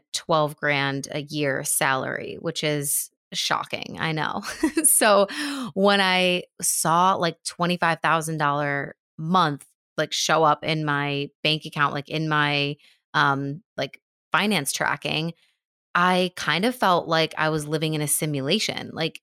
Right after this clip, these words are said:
"Is this even real?" And there is a, a very, like, real moment where you do kind of get scared. Like, the large amounts of money can be really scary because you're kind of just thinking, like,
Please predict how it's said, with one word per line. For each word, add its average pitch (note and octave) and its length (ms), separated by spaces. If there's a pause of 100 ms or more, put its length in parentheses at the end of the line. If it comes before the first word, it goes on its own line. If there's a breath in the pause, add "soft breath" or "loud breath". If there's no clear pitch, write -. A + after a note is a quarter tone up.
(140)
"Is D#3 260
this E3+ 400
even B3+ 440
real?" D3+ 600 (380 loud breath)
And G#3 260 (100)
there F#3 300
is A3 260
a, G3+ 180 (200)
a F3 80
very, F3 400
like, D#3+ 240 (180)
real E3+ 460
moment D#3 520
where D#3 340 (100)
you D#3+ 180
do F#3 240
kind F3 260
of D#3+ 100
get - 180
scared. - 640
Like, D#3 280 (360)
the F3 100
large D#3+ 380
amounts F3+ 320
of D#3+ 120
money D3+ 320
can E3+ 220
be D#3 220
really D3 300
scary D#3 760 (280 soft breath)
because E3 640 (440)
you're F3+ 100
kind F#3+ 240
of A#3+ 60
just A#3+ 160
thinking, E3 300
like, D3 300